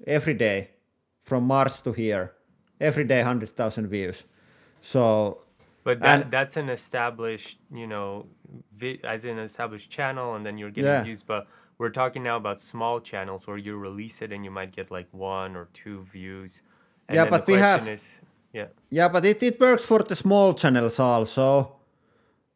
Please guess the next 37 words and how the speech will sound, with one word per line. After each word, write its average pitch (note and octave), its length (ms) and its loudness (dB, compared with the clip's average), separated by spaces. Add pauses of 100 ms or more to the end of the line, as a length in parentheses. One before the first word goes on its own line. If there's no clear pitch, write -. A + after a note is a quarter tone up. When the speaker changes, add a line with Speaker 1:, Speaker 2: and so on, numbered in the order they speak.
(160)
Speaker 1:
Because D3+ 360 4
some F#3 220 6
of F#3+ 220 2
the E3 340 6
first F#3 400 6
videos D#3+ 360 6
on C#3 100 2
Beyond D#3+ 300 4
the D#3 60 4
Press D3+ 380 4
channel, B2 360 2
w-, G#2+ 280 -2 (100)
which - 240 -4
were C#3+ 160 6
done C#3+ 280 6
when B2+ 160 4
the B2 80 0
channel C#3 320 2
was A#2+ 240 -4 (100)
quite C3 300 2
small, A#2+ 760 2 (640)
they C#3 180 6
also D3 400 6
still C#3+ 280 4
get B2 240 -2
views. G#2+ 480 -2 (420)
And C#3 120 0
also D#3 300 6
same E3+ 280 6
on E3+ 100 4
the D#3+ 80 4
hydraulic E3 440 4
press D3+ 360 4
channel. A2 340 2
So A#2+ 200 2
it's A#2 220 -2
like, B2 380 0